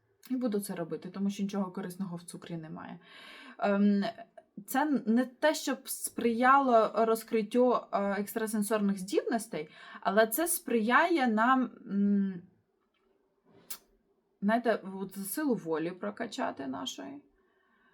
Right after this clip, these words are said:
а, якраз і, а, познайомитися зі своїми демонами.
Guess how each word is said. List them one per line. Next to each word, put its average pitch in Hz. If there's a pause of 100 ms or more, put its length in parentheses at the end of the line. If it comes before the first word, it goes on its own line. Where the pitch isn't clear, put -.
(160)
а, 220 (120)
якраз 226 (180)
і, 277 (220)
а, 220
познайомитися 247
зі 208
своїми 214
демонами. -